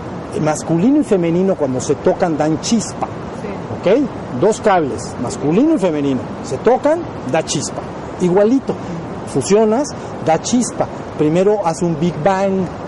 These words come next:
Speaker 1: Se crea una existencia, digamos, la energía. Pero de repente empieza un Big Crunch, que le llaman. O sea, se empieza a contraer.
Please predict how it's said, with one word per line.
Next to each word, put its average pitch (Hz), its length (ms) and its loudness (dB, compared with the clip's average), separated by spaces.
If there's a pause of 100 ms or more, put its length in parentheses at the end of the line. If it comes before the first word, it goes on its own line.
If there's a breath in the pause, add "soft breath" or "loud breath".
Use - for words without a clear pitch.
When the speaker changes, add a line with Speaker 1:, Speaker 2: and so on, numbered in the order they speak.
(800)
Speaker 1:
Se - 160 -2
crea 165 340 2
una 170 160 0
existencia, 170 760 0
digamos, 143 320 2
la 135 60 2
energía. 143 400 2 (540 loud breath)
Pero 208 420 4 (240)
de 170 120 4
repente 190 440 2
empieza 165 280 2
un 160 140 0
Big 165 140 0
Crunch, 233 680 2
que 165 120 2
le 165 120 2
llaman. 185 380 2 (160)
O 139 60 0
sea, 165 220 0
se - 120 -2
empieza 160 380 0
a 143 60 -2
contraer. 165 560 0